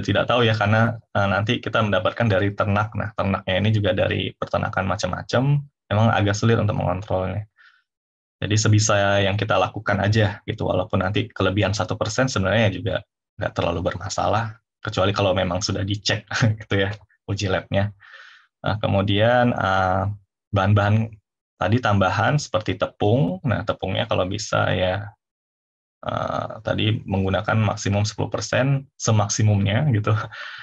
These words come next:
Kemudian, eh, bawang-bawangan, nah, kalau bisa gunakan yang, eh, tadi bum-, eh, bawang-bawangannya yang sudah kering gitu, kalau bisa bawang goreng gitu ya.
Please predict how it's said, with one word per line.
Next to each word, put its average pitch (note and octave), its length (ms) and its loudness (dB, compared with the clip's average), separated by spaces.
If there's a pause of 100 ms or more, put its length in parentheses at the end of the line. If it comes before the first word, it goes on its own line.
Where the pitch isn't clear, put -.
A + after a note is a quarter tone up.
(140)
Kemudian, G2+ 880 0
eh, F#2+ 440 -2 (2000)
bawang-bawangan, G#2 800 4
nah, F2+ 80 0
kalau F#2+ 160 -2
bisa A2+ 560 0
gunakan F#2+ 560 0
yang, A#2+ 400 2
eh, F#2 240 -4
tadi F#2+ 160 0
bum-, G#2+ 240 0
eh, F#2 400 -2
bawang-bawangannya F#2 720 0
yang G2+ 220 0 (420)
sudah G2 480 -2 (320)
kering C3 380 4
gitu, - 180 -6
kalau - 160 -4
bisa G2+ 240 -2
bawang F#2 240 0
goreng G2+ 480 2
gitu G2 160 -4
ya. G#2+ 140 -4